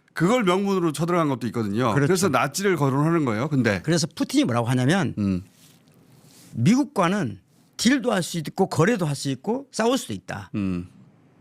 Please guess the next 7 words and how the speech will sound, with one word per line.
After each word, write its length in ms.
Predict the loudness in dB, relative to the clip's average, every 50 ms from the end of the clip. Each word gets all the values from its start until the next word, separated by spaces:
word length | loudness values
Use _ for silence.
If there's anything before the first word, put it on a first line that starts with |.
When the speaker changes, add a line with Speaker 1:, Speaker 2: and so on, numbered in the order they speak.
| -20 -20 _
Speaker 2:
이게 100 | -6 -4 0
대등하게. 640 | 2 0 2 2 2 0 0 -2 -4 -8 -14 -18 _ _ _ _ _ _ _ _ _ _
하지만 520 | -2 0 0 2 2 0 2 0 0 -2 -2
유럽은 380 | 0 2 2 2 0 0 -4 -4
대등한 360 | -2 -2 0 2 2 2 2
존재가 300 | 0 -2 -4 -4 -6 -6 -6
아니에요. 260 | -8 -10 -10 -10 -12